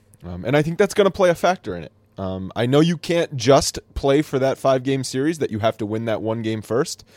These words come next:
but that doesn't mean you can't have some things in place for it, um, which is the smart thing to do. Okay, let's get into some mailbag questions. If you guys want to submit mailbags, go to bronx pinstripes dot com slash podcast.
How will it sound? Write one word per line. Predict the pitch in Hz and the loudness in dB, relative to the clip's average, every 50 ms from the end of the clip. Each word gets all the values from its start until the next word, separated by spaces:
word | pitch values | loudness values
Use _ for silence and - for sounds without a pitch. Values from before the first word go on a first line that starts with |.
| - _ _ _ _ _ | -20 _ _ _ _ _
but | - 131 131 | -4 -2 0
that | - 135 127 | 2 2 2
doesn't | - 139 131 123 127 117 | 2 2 0 0 -2 -4
mean | - 123 120 117 | -4 -6 -4 -2
you | 110 113 110 | -2 -4 -4
can't | - - 120 113 104 - - | -4 -4 -4 -4 -4 -4 -6
have | - 117 107 104 101 95 87 - - _ | -4 -2 0 0 0 -2 -6 -12 -20 _
some | - - - 110 101 | -14 -12 -10 -10 -8
things | - - 101 98 92 90 | -6 -6 -6 -6 -6 -8
in | 92 90 | -10 -10
place | - - 107 87 76 - | -8 -6 -6 -6 -6 -8
for | - - 71 65 64 | -12 -12 -12 -12 -12
it, | - - _ - | -12 -16 _ -18
um, | 78 76 80 85 85 82 - _ _ - | -16 -14 -14 -14 -16 -18 -20 _ _ -12
which | 104 92 - - | -12 -10 -10 -12
is | 87 - | -14 -14
the | 90 85 | -14 -14
smart | - - 98 95 - | -10 -6 -8 -8 -6
thing | - 107 101 95 | -8 -10 -10 -10
to | 90 | -10
do. | 87 71 64 - - _ _ _ _ _ _ _ _ _ _ _ - | -10 -12 -14 -14 -16 _ _ _ _ _ _ _ _ _ _ _ 2
Okay, | - 147 143 - 170 | 4 4 6 6 6
let's | 160 147 151 151 - | 6 6 4 2 2
get | - 175 165 | 2 0 2
into | 165 151 - 165 | 0 -2 -4 -6
some | 151 - 147 131 | -6 -4 -4 -2
mailbag | 127 135 131 131 131 131 131 127 123 120 | 0 2 2 2 2 4 2 2 2 0
questions. | - - 143 135 131 - - - 120 117 110 107 98 - | -4 -4 -4 -4 -4 -4 -6 -6 -6 -6 -6 -6 -8 -8
If | 104 - | -8 -8
you | 117 107 | -6 -2
guys | 117 117 117 101 | 0 0 0 0
want | 107 113 117 113 - - | -2 -2 -2 -2 -2 -6
to | - 117 | -10 -8
submit | - - 117 113 110 - | -8 -6 -6 -6 -6 -4
mailbags, | 107 113 113 113 110 113 110 110 107 104 - - - - - _ _ - | -2 0 0 2 2 2 0 0 -2 -6 -12 -18 -20 -20 -20 _ _ -2
go | 120 117 | 0 0
to | 107 | 0
bronx | 87 113 113 110 117 139 - | 2 0 0 0 0 -4 -8
pinstripes | - - 127 117 - - 123 120 101 - | -8 -8 -8 -8 -4 -2 -2 -2 -2 -2
dot | - 120 110 - - | 0 0 0 0 -2
com | - 117 110 110 107 | -4 -4 -4 -4 -4
slash | - - 110 101 98 - | -4 -4 -2 -2 -2 -4
podcast. | - - 113 104 101 98 - 117 104 101 98 - | -4 -2 0 0 -2 -2 -2 -2 -2 -2 -2 -6